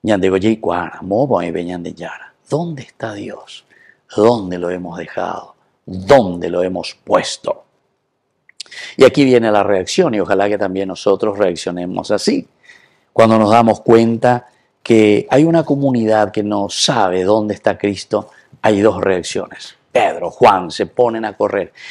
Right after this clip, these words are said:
Eso quiere decir nuestra disponibilidad también como comunidad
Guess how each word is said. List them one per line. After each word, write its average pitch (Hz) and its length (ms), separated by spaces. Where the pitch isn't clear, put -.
Eso 143 240
quiere 180 200
decir 160 280
nuestra 135 320
disponibilidad 113 920
también 131 480
como 117 280
comunidad 104 760